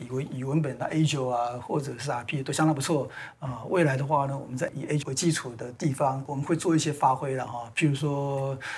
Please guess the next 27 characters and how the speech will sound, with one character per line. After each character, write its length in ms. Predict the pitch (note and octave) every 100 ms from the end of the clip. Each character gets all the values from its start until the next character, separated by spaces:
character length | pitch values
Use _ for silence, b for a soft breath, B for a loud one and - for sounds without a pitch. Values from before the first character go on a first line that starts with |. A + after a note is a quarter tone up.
| B
我 100 | -
们 120 | C3+ C#3
的 60 |
核 120 | E3
心 120 | D3+ D#3
系 120 | D#3+
统 240 | C3+ A#2+
啊 120 | B2
，E 160 | C#3 D3
R 140 | C3
P 300 | B2 - C#3+
啊， 200 | C#3 C3+ E3+ - - - C4+
我 80 | C3+
们 80 | B2+
是 100 | C#3+
S 200 | - C3+
A 40 |
P 180 | B2 D3
嘛 120 | C3
，S 200 | C#3+ D3+
A 40 |
P 240 | C3 C#3 D3+ - - -
系 180 | - -
统 100 | -
太 160 | C#3+ D#3+
大 240 | E3+ D3
了， 140 | A#2